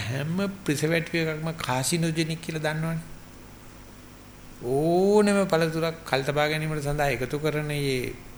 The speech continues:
ආරක්ෂක දේ අනිවාර්යයෙන්ම පිළිකා ජනකයි. දැන් හැම මතකයක්ම කාසිනෝජෙනික්. අපේ නෑදෑකම දන්නවනේ, අපේ යාළුකම තියෙනවනේ, මේ මතක ඕනේ නෑ. මොකටද මතක?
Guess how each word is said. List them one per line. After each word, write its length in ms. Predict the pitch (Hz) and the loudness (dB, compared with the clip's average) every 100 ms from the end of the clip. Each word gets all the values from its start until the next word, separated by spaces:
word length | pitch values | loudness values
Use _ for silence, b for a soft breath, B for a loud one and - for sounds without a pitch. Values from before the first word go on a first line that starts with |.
| - - - | -16 -14 -8
ආරක්ෂක 540 | 107 117 123 - - 143 | -2 0 0 -2 -4 -4
දේ 380 | 113 117 107 110 | 0 2 0 -4
අනිවාර්යයෙන්ම 880 | 117 143 170 175 165 156 147 156 185 | -4 -2 0 2 2 0 0 0 -2
පිළිකා 320 | 170 139 117 | -2 -2 -2
ජනකයි. 380 | 110 92 95 - - - - - - - - B B - | -4 -6 -8 -14 -16 -18 -18 -18 -20 -20 -18 B B -6
දැන් 220 | 151 139 | -2 0
හැම 340 | 107 113 135 156 180 | 0 0 0 0 0
මතකයක්ම 720 | 160 139 139 170 175 165 170 196 | 0 0 0 2 2 2 0 -4
කාසිනෝජෙනික්. 840 | 170 139 110 107 92 90 82 - - - - - - - - - - - - - - - - - - - - - | -4 -4 -4 -6 -8 -10 -10 -14 -18 -18 -18 -18 -18 -18 -18 -18 -18 -18 -18 -18 -18 -18 -16 -16 -18 -18 -14 -6
අපේ 320 | 135 - 226 | -4 0 2
නෑදෑකම 520 | 180 131 120 110 107 | 2 2 2 0 -2
දන්නවනේ, 460 | 98 104 135 170 165 | -2 -2 -2 -2 -4
අපේ 220 | 143 135 | -2 0
යාළුකම 420 | 120 123 143 135 110 | 2 2 2 -2 -4
තියෙනවනේ, 420 | 117 117 170 277 | -4 -4 -4 -4
මේ 240 | 240 240 | -4 -2
මතක 380 | 208 220 240 294 | -2 -2 -2 -2
ඕනේ 280 | 330 339 392 | -2 -4 -4
නෑ. 200 | 403 190 - | -4 -6 -4
මොකටද 320 | 240 381 339 | -2 -2 -2
මතක? 320 | 147 104 - | -4 -6 -12